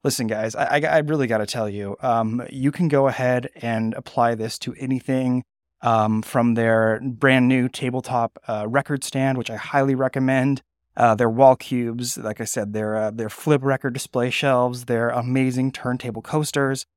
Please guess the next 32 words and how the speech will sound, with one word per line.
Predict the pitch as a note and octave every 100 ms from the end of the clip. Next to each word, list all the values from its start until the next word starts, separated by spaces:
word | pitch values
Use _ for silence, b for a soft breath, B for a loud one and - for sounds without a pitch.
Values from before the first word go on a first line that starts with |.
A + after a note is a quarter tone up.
| _ _ -
and, | B2 A#2 A2+
um, | A#2+ A#2 A#2+
also | B2+ B2 C#3 B2
I |
love, | A#2 A#2 A#2 A2 A#2 B2
I, | A#2
I, | A2+ A#2+
I, | A#2+ - - F3 -
<laughs> | -
I |
keep | - A3 -
saying | B3 G3+
this, | C3+
but | -
I | B2
love | C3+ D3+ D3 C3
their, | D#3+ C#3+ C#3+ _ _ -
uh, | C#3 B2+
floating | - D3 C3+
U | B2+
shelves. | B2 A2+ G#2
I'm | G#2+
such | - D3 D3
an | B2+
advocate | A#2 A2+ A2+ A#2 G#2+ -
and | A#2 G#2+
a, | G#2+ G2+
uh, | G2+ G#2
and, | A2+ G#2+ G#2 -
and | A2+ A2+
someone | - A#2+ A#2
who | G#2+ G#2+